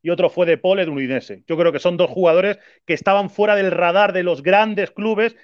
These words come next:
que merecían una apuesta en esos clubes. Grealish, hablan ya del Manchester City, no lo sé.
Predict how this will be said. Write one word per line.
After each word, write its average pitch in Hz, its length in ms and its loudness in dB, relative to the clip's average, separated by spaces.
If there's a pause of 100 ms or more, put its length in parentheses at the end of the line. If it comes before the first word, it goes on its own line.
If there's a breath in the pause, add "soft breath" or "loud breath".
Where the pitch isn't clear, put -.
(140 soft breath)
que 185 100 -2
merecían 196 640 0
una 180 180 -2
apuesta 185 340 -2
en 165 80 -4
esos 147 180 -6
clubes. 123 380 -6 (260 soft breath)
Grealish, 196 600 0
hablan 180 320 0
ya 175 80 4
del 160 120 0
Manchester 160 440 -4
City, 208 260 -6
no 170 120 2
lo 170 100 2
sé. 220 280 -4